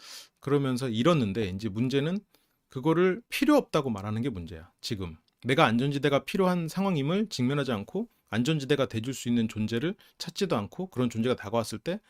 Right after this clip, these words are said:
필요 없다고 말하고 밀어내. 왜냐면 안전지대인 줄 알고 믿었다가 상처받을까 봐 두려워서 밀어내지. 그렇게,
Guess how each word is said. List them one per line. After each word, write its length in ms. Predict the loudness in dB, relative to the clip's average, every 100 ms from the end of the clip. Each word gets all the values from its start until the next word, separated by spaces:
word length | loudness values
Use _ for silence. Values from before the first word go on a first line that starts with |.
| _
필요 180 | -2 -2
없다고 280 | 0 -2 -2
말하고 280 | -2 -4 -6
밀어내. 440 | -2 -2 -2 -8 _ _ -2
왜냐면 340 | 0 0 -2 -8 -4
안전지대인 640 | 2 2 2 2 4 4
줄 100 | 2
알고 360 | 0 -2 -6 -6
믿었다가 580 | -2 -2 0 0 0 -2 -6 _
상처받을까 560 | -8 -2 2 2 0 -2
봐 100 | -2
두려워서 480 | -2 -2 0 -2 -4
밀어내지. 560 | -4 -2 -4 -6 -10 -14 _ -16 -14 -12 -14 -18 _
그렇게, 420 | 0 2 2 0